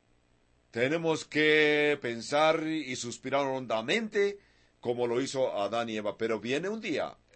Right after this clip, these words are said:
el futuro, y en aquel gran día tenemos que entender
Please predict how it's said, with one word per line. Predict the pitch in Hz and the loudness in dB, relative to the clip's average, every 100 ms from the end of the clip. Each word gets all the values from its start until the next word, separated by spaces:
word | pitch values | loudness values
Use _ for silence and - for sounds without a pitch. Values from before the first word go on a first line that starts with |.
| _ | _
el | - 107 | -10 -8
futuro, | 156 - 117 95 85 - _ _ _ - _ _ _ _ _ _ _ _ - | -6 -6 -6 -6 -8 -14 _ _ _ -20 _ _ _ _ _ _ _ _ -8
y | 120 | -4
en | 117 | -4
aquel | 104 196 214 | 0 2 2
gran | 170 190 180 | 0 -4 -2
día | 160 147 113 101 _ _ _ _ | 0 0 -2 -6 _ _ _ _
tenemos | 123 160 175 | -4 -4 -4
que | - | -4
entender | 165 165 127 120 120 117 | -4 -4 -8 -2 -2 -2